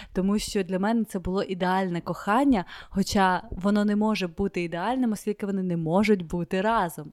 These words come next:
Але це так було нав'язано в серіалі, що це було саме те, що потрібно Баффі, ну, от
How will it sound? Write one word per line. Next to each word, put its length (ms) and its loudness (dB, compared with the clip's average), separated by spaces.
Але 240 -10
це 180 -14
так 240 -10
було 220 -12
нав'язано 640 -8
в 60 -14
серіалі, 640 0
що 320 -8
це 200 -10
було 340 -12
саме 420 0
те, 460 4
що 400 -6
потрібно 560 -8
Баффі, 680 -4
ну, 140 -6
от 100 -10